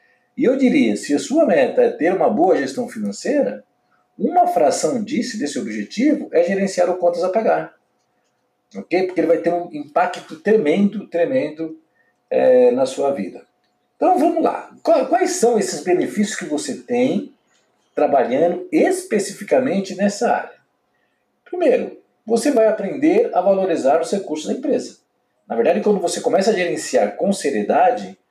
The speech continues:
o contas a pagar, você naturalmente fala, "Opa, peraí, não é por aí." Ok? Por quê? É, você começa a entender o quão trabalhoso é trazer dinheiro para dentro da empresa. Principalmente num mundo com tanta concorrência,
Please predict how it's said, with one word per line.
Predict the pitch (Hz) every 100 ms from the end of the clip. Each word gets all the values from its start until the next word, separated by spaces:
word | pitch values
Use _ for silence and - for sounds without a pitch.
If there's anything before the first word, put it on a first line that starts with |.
| _ _
o | 123
contas | - - - 214
a |
pagar, | - 185 123 185 - - - _ _ _ _ _ -
você | 107 - 110
naturalmente | 143 151 -
fala, | 127
"Opa, | 123 120
peraí, | - 131 123 - - _
não | 123 117
é | 107
por | - 151
aí." | 135 98 - _ _ _ _ _ _ _ -
Ok? | 127 - 131 156 - _ _ _
Por | 190 185
quê? | - 127 - - - _ _ -
É, | 123 120 120 113 107 104 101
você | 151 151
começa | - 214 233 208
a | 208
entender | 165 - 107 98 226 202 170 101 - - _ _
o | - 127 -
quão | 285 320
trabalhoso | - 131 107 101 - 170 120 - _ _ _ -
é | 196
trazer | - - 214 208
dinheiro | 254 190 233
para | 123
dentro | 127 110
da |
empresa. | 98 90 - - _ _ -
Principalmente | 226 254 220
num | 196
mundo | 190
com | 180 151
tanta | 208 -
concorrência, | 170 - 117 110 160 180 165 - 170 165